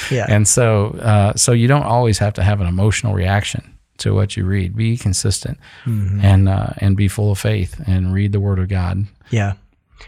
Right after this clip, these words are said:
Speaker 1: And then, uh, you know,
Speaker 2: And study the Word of
Speaker 1: right,
Speaker 2: God, more
Speaker 1: and,
Speaker 2: importantly.
Speaker 1: and when you study it, are there certain questions that the, the growing believers should ask themselves as it concerns, as it pertains to these things in particular? Like, as they're going through a passage,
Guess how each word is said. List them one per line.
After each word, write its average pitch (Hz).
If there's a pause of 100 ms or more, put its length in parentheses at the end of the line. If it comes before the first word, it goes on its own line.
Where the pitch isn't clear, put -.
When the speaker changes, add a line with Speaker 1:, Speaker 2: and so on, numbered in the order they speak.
Speaker 1:
And 139
then, 151
uh, 131
you 139
know, 123
Speaker 2:
And 104
study 120
the 95
Word 98
of 131
Speaker 1:
right, -
Speaker 2:
God, -
more 101
Speaker 1:
and, 139
Speaker 2:
importantly. 95
Speaker 1:
and 143
when 160
you 143
study 165
it, 107 (260)
are 135
there 139
certain 151
questions 143
that 113
the, 113
the 117
growing 120 (180)
believers 110
should -
ask 104
themselves 110 (480)
as 120
it 110
concerns, 117
as 110
it -
pertains 117
to 113
these 107
things 110
in 110
particular? 113 (240)
Like, 110 (320)
as 123
they're 123 (140)
going 120
through 120
a 104
passage, 104